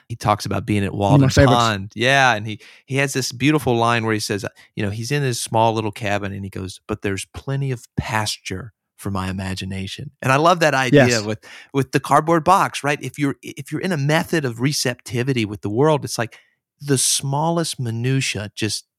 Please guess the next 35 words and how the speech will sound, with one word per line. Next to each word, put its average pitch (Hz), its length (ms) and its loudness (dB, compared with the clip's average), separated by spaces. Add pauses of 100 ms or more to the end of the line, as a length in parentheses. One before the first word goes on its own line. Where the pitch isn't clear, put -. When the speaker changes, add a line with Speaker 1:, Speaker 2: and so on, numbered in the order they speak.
(140)
Speaker 1:
comes 110 240 -6
alive. 87 300 -10 (400)
Speaker 2:
One 156 220 6
hundred 180 580 4
percent. 120 480 0 (420)
I, 139 280 -2
I 135 40 0
couldn't 156 320 2
agree 151 220 6
with 143 120 4
you 127 100 8
more. 120 340 4
And 135 100 0
I 127 80 2
think 139 380 2
it's, - 240 -4
it's - 220 0
a, 139 160 4 (360)
it's - 160 2
a 151 80 8
great, 160 640 4 (200)
and 151 140 6
this 165 160 4
is 160 80 4
one 175 120 6
of 156 60 4
the 151 80 4
beauties 151 640 6
of 117 80 0
being 135 200 4
an 127 100 2
artist 131 500 0
and 131 100 -6
a 127 40 -8
creative, 131 420 -2